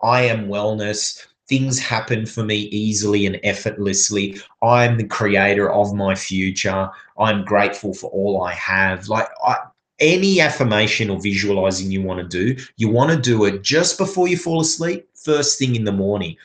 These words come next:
because you're naturally in touch with your unconscious mind. Any affirming or visualizing you can do, you can bet that you're mingling with and you're interacting with your unconscious mind when you do it in those moments. So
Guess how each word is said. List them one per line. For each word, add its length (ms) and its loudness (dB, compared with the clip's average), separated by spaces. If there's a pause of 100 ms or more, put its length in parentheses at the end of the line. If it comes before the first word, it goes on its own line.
(140)
because 440 2
you're 160 2
naturally 640 4
in 260 -2
touch 460 -4
with 220 -2
your 200 2
unconscious 640 -4
mind. 360 -4 (360)
Any 260 2
affirming 960 0
or 200 -2
visualizing 720 0
you 140 -4
can 180 -8
do, 260 -2 (200)
you 160 0
can 300 -4
bet 440 2 (200)
that 200 0
you're 260 2
mingling 720 2
with 300 -2
and 160 -4
you're 160 -2
interacting 920 0
with 220 -2
your 160 -2
unconscious 720 -4
mind 400 -4 (200)
when 320 4
you 220 0
do 260 2
it 180 0
in 200 -2
those 300 0
moments. 540 -4
So 300 2